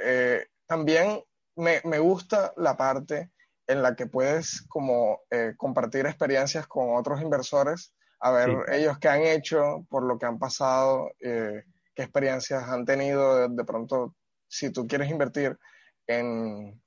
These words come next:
Speaker 1: no sé, en otro, en otro país que tú no conoces, ah, de pronto ahí puedes encontrar una persona que es, sea residente en ese país y te ayude y te, y te despeje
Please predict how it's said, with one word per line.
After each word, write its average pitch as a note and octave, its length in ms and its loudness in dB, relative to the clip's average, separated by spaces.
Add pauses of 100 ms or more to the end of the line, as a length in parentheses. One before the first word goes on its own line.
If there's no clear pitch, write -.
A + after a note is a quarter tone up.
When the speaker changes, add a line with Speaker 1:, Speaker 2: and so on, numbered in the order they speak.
Speaker 1:
no B2 200 -10
sé, C#3 260 2
en A2 140 -4
otro, B2+ 440 2
en B2+ 100 0
otro C3 220 0
país C3+ 340 0
que G#2+ 140 -14
tú B2+ 120 -6
no B2+ 140 -4
conoces, C3 680 -4
ah, B2 140 -4
de A#2+ 80 -2
pronto A#2 260 -6
ahí B2 100 0
puedes B2 220 -4
encontrar A#2+ 300 -4
una A#2+ 140 0
persona A#2+ 420 -4 (500)
que A#2+ 500 0
es, - 220 -6
sea A2+ 840 0
residente C#3 540 0
en C3+ 60 2
ese C3 200 -4
país B2 260 2
y - 20 -2
te B2+ 80 0
ayude C#3 460 4
y B2 80 -4
te, G#2 240 -4
y B2 40 -6
te B2 140 -4
despeje A#2 380 -6